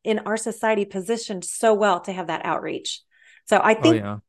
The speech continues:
Speaker 1: tell me, so tell me where you're going with COPE Notes eventually. Like, what are the numbers now? Where are you? I know you're global. And where do you hope to be?
Speaker 2: Yeah, we have users in ninety-seven countries.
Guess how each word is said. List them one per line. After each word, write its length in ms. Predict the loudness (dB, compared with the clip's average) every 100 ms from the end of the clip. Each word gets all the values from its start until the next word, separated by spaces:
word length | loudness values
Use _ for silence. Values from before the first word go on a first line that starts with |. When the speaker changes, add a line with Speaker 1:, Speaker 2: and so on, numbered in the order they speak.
| _ 0
Speaker 1:
tell 160 | 4 6
me, 260 | 6 4
so 180 | 4 2
tell 220 | 2 2
me 160 | 4 4
where 160 | 6 6
you're 160 | 4
going 320 | 2 2 2
with 180 | 0 -4
COPE 280 | -2 -2 0
Notes 360 | -2 -2 -6 -10
eventually. 480 | -2 0 0 0 0
Like, 240 | 0 0 -8 -20 0
what 180 | 6 8
are 80 |
the 100 | 8
numbers 380 | 6 6 4 2
now? 280 | 2 2 2
Where 240 | 2 0
are 180 | 2 -2
you? 220 | -2 -4
I 80 | -4
know 140 | -4 -4
you're 180 | -6
global. 540 | -4 -4 -2 -2 -4 -6 -20 -20 0
And 360 | 4 6 4 2
where 220 | 0 4 4
do 60 |
you 120 | 2 -2
hope 300 | -4 -4 -8
to 80 | -10
be? 340 | -8 -8 -12 _ _ _ _ _ _ _ _ _ _ -2
Speaker 2:
Yeah, 220 | 2 2
we 180 | 2 2
have 500 | 2 2 0 -4 -20 _
users 680 | -4 0 0 2 0 0 -2
in 240 | -4 -2 -2
ninety-seven 680 | -2 -2 -2 -2 -2 -2
countries. 760 | -4 -8 -6 -6 -6 -8 -10